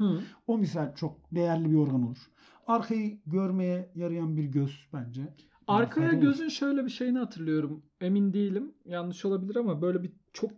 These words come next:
Speaker 1: büyük bir şey yapmışlar, bu soruyu sormuşlar. Ve en iyi cevabı tercih, e, en iyi cevabı seçmeye çalışıyorlar. Orada bir tane çocuk, altı yedi yaşında bir çocuk en iyi cevabı vermiş.
Speaker 2: Neymiş?
Speaker 1: O mesela parmağının ucunda bir göz istemiş.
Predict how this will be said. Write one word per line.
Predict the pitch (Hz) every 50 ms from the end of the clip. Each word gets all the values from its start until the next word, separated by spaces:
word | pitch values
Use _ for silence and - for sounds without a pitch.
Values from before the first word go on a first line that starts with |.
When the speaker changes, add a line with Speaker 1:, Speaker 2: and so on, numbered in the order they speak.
| _ -
Speaker 1:
büyük | 156 156 185 202 214 208 -
bir | 180 170 160 156 - _ _ _ _ _ -
şey | - - 170 165
yapmışlar, | 160 139 127 - - 120 - - 135 131 123 127
bu |
soruyu | 131 - - 143 139 143 151
sormuşlar. | 151 - 143 131 123 131 135 - - - 208 285 - - _ _ _ _ _ _ _ _ _ _ _ _ _ _ -
Ve | 196
en | 233 - 262 240 233 214 202
iyi | 196 202 170 196 196
cevabı | 165 175 165 165 160 160 151 156 160 160 156 - _ _
tercih, | - 139 135 127 117 127 127 127 127 - _ -
e, | 147 147 - 135 143 - -
en | 175 - 185 165
iyi | 156 156 156 156 160
cevabı | 151 147 147 143 143 139 143
seçmeye | - - 139 139 - - 131 127
çalışıyorlar. | 123 - 147 139 131 127 - - 151 170 269 302
Orada | 302 254 254 240 262 233
bir | 247
tane | - - 240 226 240 254
çocuk, | 254 - 196 175 190 - - - - _ _ _ _ _ _ _ _ _ _ _ _ -
altı | 165 147 151 151 -
yedi | 170 156 180
yaşında | 170 156 - 160 156 180 180
bir | -
çocuk | - - 156 156 156 - - _ _ _ _ _ _
en | - 131 131 135
iyi | 135 131 123
cevabı | 123 135 127 127 123 123 120 127 123
vermiş. | 123 117 120 120 143 202 311 - - - -
Speaker 2:
Neymiş? | 180 180 175 185 277 - - - -
Speaker 1:
O | 240
mesela | 302 254 - - 240 262 302 330 320
parmağının | - - 185 190 202 202 214 220 233 254 240
ucunda | 202 185 - 196 185 180 190 165
bir | 156
göz | 123 131 123 117
istemiş. | 120 120 - - - - 110 - - - - -